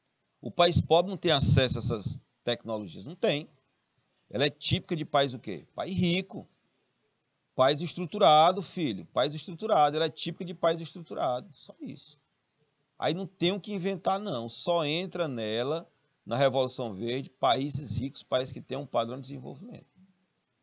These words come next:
Sacou? Belezinha?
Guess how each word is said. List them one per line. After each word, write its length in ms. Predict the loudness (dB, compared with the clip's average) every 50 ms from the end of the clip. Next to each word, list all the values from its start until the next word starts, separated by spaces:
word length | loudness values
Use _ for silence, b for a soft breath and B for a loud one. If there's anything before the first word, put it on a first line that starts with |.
| _ _ _ _ _ _
Sacou? 600 | -2 2 4 4 4 4 6 6 6 6 6 4 -6 _ _ _ _ _ _ _ _ _ _ _ _ _ _ _ _ _ _ _ _ _ _ _ _ _
Belezinha? 760 | 0 2 4 6 6 6 8 6 6 6 4 2 2 -2 -6